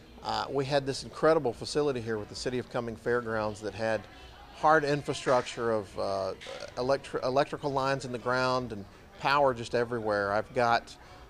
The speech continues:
about four hundred full hookups of power for teams, uh, at some point. Um, we've got water in the ground. We've got a campground on the back that has ninety-six ho-, full power hookups that have water as well as sewer.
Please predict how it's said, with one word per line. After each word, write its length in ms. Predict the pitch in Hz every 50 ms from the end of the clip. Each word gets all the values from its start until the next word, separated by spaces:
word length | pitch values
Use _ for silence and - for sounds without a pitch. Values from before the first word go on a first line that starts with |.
| - -
about 360 | 120 113 123 139 143 147 135
four 340 | - - - 160 165 165 156
hundred 320 | 165 202 156 151 143 123
full 260 | - - 160 147 139
hookups 480 | 127 123 151 143 143 - 135 - - -
of 160 | - - -
power 460 | - 120 113 113 117 117 110 110 104 98 - - - -
for 180 | - 127 120
teams, 600 | 113 - - 143 135 131 127 120 113 110 - - - - 107
uh, 180 | 117 107 107 - -
at 140 | 113 -
some 240 | - - 151 143 147
point. 280 | 139 - 107 101 101 - - - - - - - - - - - - - - -
Um, 240 | 117 120 123 120 123
we've 140 | 131 123
got 160 | 127 139 110 110
water 320 | 117 123 131 139 139 143
in 80 | 139 135
the 80 | 135
ground. 440 | 127 123 127 131 131 131 131 131 127
We've 220 | 127 123 131 123
got 140 | 131 135 123
a 20 | 120
campground 500 | - - 143 143 135 135 127 131 135 131
on 120 | 127 123
the 80 | 120 113
back 300 | 110 117 113 117 110 113
that 120 | 120 113
has 180 | 120 120 113 110
ninety-six 600 | 120 117 120 127 131 131 - - 139 123 - -
ho-, 180 | - 131 120
full 300 | 117 - - - 131 123
power 340 | - - 143 131 127 123 117
hookups 460 | 117 131 123 - 131 120 - - - -
that 100 | 110 104
have 140 | 120 113
water 400 | 110 110 110 117 117 117 113 104
as 160 | 90 110 107 107
well 220 | 113 117 123 117
as 80 | 110 -
sewer. 420 | - - 127 120 117 113 113 113